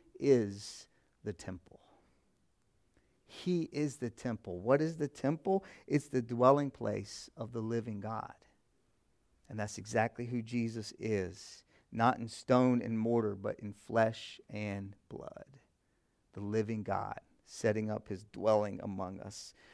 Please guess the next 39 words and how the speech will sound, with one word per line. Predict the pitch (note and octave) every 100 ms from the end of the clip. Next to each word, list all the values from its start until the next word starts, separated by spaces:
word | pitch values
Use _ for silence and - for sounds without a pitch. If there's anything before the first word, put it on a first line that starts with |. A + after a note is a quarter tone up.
| - -
through | A#2
the | G#2+
person | - - G2 - G2
of | F2
Jesus. | - F#2 F2 -
So | - B2+
what | B2 E3
is | D3+
Jesus | C3 C#3 B2+ B2+
talking | - B2 B2 - F#2
about? | E2 F2+ E2
Is | F#2
he | F#2
talking | - C3 B2+ -
about | C3+ C3+ -
the | A#2+
temple? | - C3 C#3 C#3 - - -
No. | A2+ G2 G2+ G2
Is | A2
he | B2
talking | C#3+ C#3 D3+
about | D3+ C#3 - -
oaths? | C3 C#3+ - - -
No. | A2+ A#2+ B2+ C3 C3+ - - -
Is | C3+
he | C3+
talking | D3+ D3+ D3+
about | D3+ C#3+ C3+
the |
gold? | C3 C3+ C#3+ D3 C#3 -
No. | B2 B2+ C#3 C#3+ C3+
Is | B2
he | B2
talking | - D#3 D3 D3
about | D3+ G#2+
altar | D#2+ C#3 D3+ D3 C#3+
and | C3+ C#3
sacrifices? | D3+ D3 C3+ C#3 C#3+ C3+ C#3+ B2+ -
No. | C3 C3 C3+